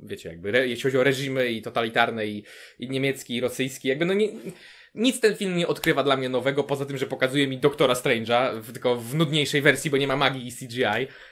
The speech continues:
<laughs> Nie ma czarnego charakteru, z którym się naparza, rzucając siebie moczem, albo <laughs> nie, nie robią konkursu, kto lepiej wyczyta. Nie, no sorry, nie mogę tego wziąć na serio po prostu. Natomiast to, co tak naprawdę w połowie filmu stwierdziłem, to że nie wiem, o co pani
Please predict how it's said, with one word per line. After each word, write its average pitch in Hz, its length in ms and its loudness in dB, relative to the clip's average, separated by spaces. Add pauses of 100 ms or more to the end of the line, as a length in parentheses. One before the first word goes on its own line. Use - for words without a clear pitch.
(140)
<laughs> 175 460 0
Nie 226 80 4
ma 151 120 4
czarnego 131 400 0
charakteru, 110 460 -2
z - 60 -14
którym 107 200 -10
się 107 120 -6
naparza, 110 500 4
rzucając 110 440 -6
siebie 104 200 -6
moczem, 107 380 -4
albo 101 340 -2
<laughs> - 100 -8
nie, 190 100 2 (340)
nie 196 100 8
robią 160 240 4
konkursu, 139 540 -2
kto 135 180 -2
lepiej 113 260 0
wyczyta. 113 460 -4 (1000)
Nie, 156 160 -2
no 143 80 0
sorry, 147 220 4
nie 160 100 2
mogę 127 160 4
tego 104 120 0
wziąć 101 180 -8
na 104 80 -6
serio 98 220 -8
po 95 60 -8
prostu. 92 280 -10
Natomiast 170 420 -2 (420)
to, 254 140 6
co 233 140 2
tak 208 200 0
naprawdę 202 580 6
w - 40 -18
połowie 185 280 4
filmu 180 220 -2
stwierdziłem, 170 440 2
to 165 100 -4
że 156 280 -2
nie 170 240 4
wiem, 277 140 6
o 220 100 -2
co 214 120 0
pani 185 500 -2